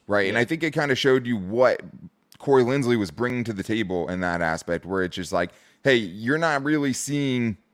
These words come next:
Speaker 1: right, all of the things he's doing, with the protections he's setting, all of those things. And Dan Quinn would be very smart to attack that, right? A-,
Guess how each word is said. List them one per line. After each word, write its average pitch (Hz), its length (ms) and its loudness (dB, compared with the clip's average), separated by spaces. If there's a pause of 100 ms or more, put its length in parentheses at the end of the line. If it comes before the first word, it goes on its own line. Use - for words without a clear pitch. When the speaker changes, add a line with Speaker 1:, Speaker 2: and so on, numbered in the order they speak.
(100)
Speaker 1:
right, 104 400 -2 (420)
all 143 220 6
of 127 120 0
the 120 80 -6
things 120 260 -2
he's 98 160 -4
doing, 73 320 -6
with 82 80 -8
the 95 80 -4
protections 117 540 -2
he's 110 160 -4
setting, 98 360 0 (420)
all 123 200 6
of 117 80 0
those 117 140 0
things. 143 180 -6
And 127 300 -2
Dan 139 240 -4
Quinn 123 600 -4 (120)
would 127 180 4
be 139 120 4
very 139 280 4
smart 143 320 0
to 135 140 0
attack 117 320 0
that, 71 180 -6
right? 104 240 -2
A-, 110 300 0